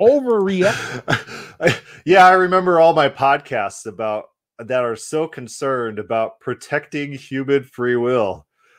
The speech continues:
Speaker 2: I, I, I've been podcasting for quite a while. I don't recall a single podcast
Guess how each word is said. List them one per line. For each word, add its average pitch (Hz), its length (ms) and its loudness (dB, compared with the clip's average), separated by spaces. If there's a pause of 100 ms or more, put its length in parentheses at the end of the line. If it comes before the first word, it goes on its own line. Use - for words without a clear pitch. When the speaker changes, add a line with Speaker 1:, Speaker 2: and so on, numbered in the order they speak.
(140)
Speaker 2:
I, 156 160 0 (840)
I, 143 220 2
I've 135 180 -2
been 214 240 -2
podcasting 139 720 0
for 95 100 -14
quite 196 360 -4
a 117 60 2
while. 92 440 0
I 117 120 -4
don't 170 500 -2
recall 123 560 0
a 110 60 -10
single 180 400 -6
podcast 104 840 -6